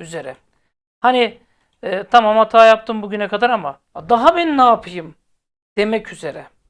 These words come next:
Ali Koç şu anda, "Hani ben daha ne yapayım?" demek üzere. Ve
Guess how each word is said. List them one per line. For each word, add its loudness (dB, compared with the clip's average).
Ali -12
Koç -12
şu -8
anda, -8
"Hani -6
ben -8
daha 0
ne -2
yapayım?" -8
demek -8
üzere. -14
Ve 0